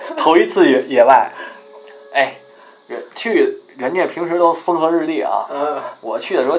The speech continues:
Speaker 1: 哎，去，去的时候，哎，也那什么，到了班德湖开始下雪。
Speaker 2: 啊。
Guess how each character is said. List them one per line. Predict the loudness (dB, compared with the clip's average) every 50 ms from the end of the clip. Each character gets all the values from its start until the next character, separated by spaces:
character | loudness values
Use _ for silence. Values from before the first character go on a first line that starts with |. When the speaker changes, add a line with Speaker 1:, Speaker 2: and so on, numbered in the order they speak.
| -2 -4
Speaker 1:
哎， | -4 -6 -6
去， | -6 -10 -12 -10 -10 -10 -10
去 | -10 -6 -4
的 | -2 -2
时 | -2 0
候， | 0 2 2
哎， | 2 0 -2 -4 -6 -12 -20 _ _ _ _ _ _ _
也 | -16 -14 -14 -10 -6
那 | -4 -4 -4
什 | -6 -8
么， | -12 -12 -14 -14 -18 -20 _ _ _ _ _
到 | 2 4 4
了 | 4 2
班 | 0 -2 -2
德 | -2 -4 -6
湖 | -6 -8 -12 -12 -12
开 | -12 -12 -12 -12
始 | -12 -14 -18 -20
下 | -16 -14 -14 -14
雪。 | -14 -18 -20 -20 -16 -12 -12 -12 -12 -14 _ _
Speaker 2:
啊。 | -14 -12 -12 -12 -12 -14 -14 -16